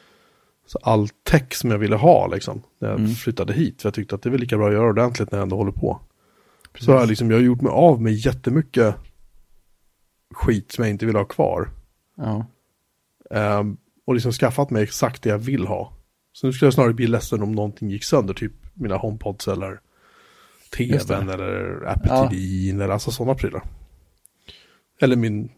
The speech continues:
Speaker 1: Mac Mini för den sakens skull. Jag skulle inte bli ledsen om min gamla, gamla Mac Mini gick sönder. Den här K två Duo Mac Mini-servern som jag har ligger här på, under skrivbordet som jag inte ens använder för närvarande. Den, den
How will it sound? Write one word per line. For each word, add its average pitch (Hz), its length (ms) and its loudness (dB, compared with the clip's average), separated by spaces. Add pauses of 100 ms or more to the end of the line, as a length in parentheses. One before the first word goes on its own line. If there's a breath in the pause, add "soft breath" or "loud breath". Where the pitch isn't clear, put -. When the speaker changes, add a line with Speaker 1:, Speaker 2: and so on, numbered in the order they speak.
(180)
Speaker 1:
Mac 113 180 -6
Mini 120 220 -2
för 123 120 -6
den 92 80 -6
sakens - 280 -12
skull. 92 120 -10 (760)
Jag 123 120 -6
skulle 170 180 8
inte 135 120 4
bli 143 80 6
ledsen 135 280 6
om 123 60 0
min 117 180 0
gamla, 120 300 0
gamla 139 360 4
Mac 165 220 4
Mini 98 260 -6
gick 98 100 -8
sönder. 98 260 -8
Den 104 80 -6
här 104 420 -8
K 110 320 -6
två 98 140 -6
Duo 104 380 -4
Mac 107 220 -2
Mini-servern 123 640 4
som 120 140 -4
jag 95 80 0
har 98 80 -4
ligger 95 280 -4
här 95 100 -2
på, 95 240 -6 (880)
under 98 180 -8
skrivbordet 117 500 0
som 110 100 -6
jag 95 60 -4
inte 98 140 -8
ens 98 100 -6
använder 104 400 -4
för - 120 -12
närvarande. 90 400 -8 (960)
Den, 127 500 -2
den 113 420 -2